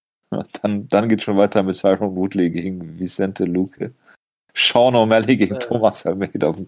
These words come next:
Speaker 1: Gottes Willen.
Speaker 2: klingt, äh, auf jeden Fall absolut großartig, würde ich sagen, ja.
Speaker 1: Jessica Penney ist zurück, äh, Jonas.
Speaker 2: Ja, wir müssen, wir müssen der Vollständigkeit auch noch, äh, eine Sache sagen.
Speaker 1: Der
Speaker 2: Ähm,
Speaker 1: Vollständigkeit halber müssen wir der Vollständigkeit halber vor allen Dingen sagen.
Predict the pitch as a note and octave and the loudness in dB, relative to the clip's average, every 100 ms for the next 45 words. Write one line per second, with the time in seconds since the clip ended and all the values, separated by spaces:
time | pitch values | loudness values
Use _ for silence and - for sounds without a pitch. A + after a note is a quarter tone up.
0 | - - - - - - - - - A#2+ | -6 -6 -6 0 0 0 -6 -4 -2 -2
1 | D3 G3+ - - - C3+ B2 - C#3 D#3+ | -2 -4 -6 -12 -4 -4 -4 -8 -10 -2
2 | C3 - - - F#3 F3 - E3 - - | -2 -2 -4 -4 -6 -6 -6 -6 -4 -6
3 | - F#2 - G2 - G2 F#2+ G2 G2+ A#2 | -8 -10 -12 -12 -12 -14 -16 -18 -16 -16
4 | - _ _ _ - A2 B2 B2 G#2 - | -20 _ _ _ 0 0 2 2 2 2
5 | G2 F#2+ F#2+ F2 - D#2 D#2+ - - - | 2 4 4 2 0 0 0 -2 -4 2
6 | D#2+ D#2 C2+ D2+ D2+ D2 - - _ _ | 2 2 0 -2 -2 -6 -10 -14 _ _
7 | _ _ _ _ _ _ _ - A#2 - | _ _ _ _ _ _ _ -10 -10 -12
8 | - B2+ B2+ D3+ E3+ C#3 C#3 C3 D#3+ C3 | -8 -4 -2 0 -2 -2 -6 -4 0 0
9 | - C#3+ D#3+ D3 C#3 - B2 B2+ A#2 A2+ | 2 2 2 0 -2 -2 0 0 0 -4
10 | A2 - - A#2 - C3+ G#2 G2 A2 G2+ | -6 -10 -6 -2 0 -2 -2 -4 -6 -4
11 | F#2 F#2+ B2 F3 _ _ _ _ _ _ | -2 -2 -6 -12 _ _ _ _ _ _
12 | _ _ - - A2 G#2+ G#2 F#2+ G#2 F2 | _ _ -6 2 2 4 0 2 0 2
13 | A2 A#2+ A2 F#2 F2+ F#2 F2 F2 F2 - | 4 6 4 2 0 2 2 4 2 2
14 | E2+ E2 F2 E2 F2 E2 D#2 D2 D#2+ E2+ | -4 -2 -2 2 4 2 0 -4 -4 -8
15 | F2+ F2 E2+ | -8 -6 -6